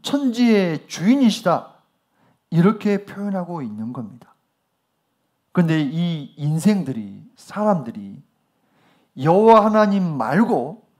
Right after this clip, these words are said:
다른 거를 섬기고 살아가고 있는 거예요.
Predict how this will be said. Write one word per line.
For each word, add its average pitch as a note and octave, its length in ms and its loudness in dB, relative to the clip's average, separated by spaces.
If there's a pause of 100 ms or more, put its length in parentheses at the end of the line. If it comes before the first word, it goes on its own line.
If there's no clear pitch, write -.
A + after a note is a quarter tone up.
(240)
다른 A3 460 2
거를 B3 340 4
섬기고 A3+ 500 -4
살아가고 F#3+ 460 -6
있는 A#2 300 -8
거예요. D3+ 240 -6